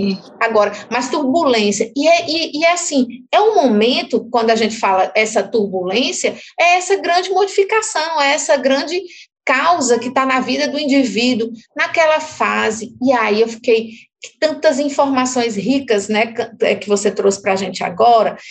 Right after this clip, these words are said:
Speaker 2: de reflexão já para o lado dos pais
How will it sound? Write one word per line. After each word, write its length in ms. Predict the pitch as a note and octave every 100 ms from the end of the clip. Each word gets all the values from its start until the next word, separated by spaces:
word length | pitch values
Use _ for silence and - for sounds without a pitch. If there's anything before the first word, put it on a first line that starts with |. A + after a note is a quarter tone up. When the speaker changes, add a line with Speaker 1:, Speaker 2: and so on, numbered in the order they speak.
| - - -
Speaker 2:
de 140 | C4+
reflexão 1080 | C4+ C#4 C4+ C4+ B3+ B3+ - - B3 B3 A3+
já 220 | A#3+ A#3+
para 260 | B3+ B3+
o 60 | A#3+
lado 360 | A3+ B3 A#3+ F#3
dos 320 | B3+ D5 - _
pais 1040 | G3+ G3+ A#3 A#3 G#3+ F3+ - - - -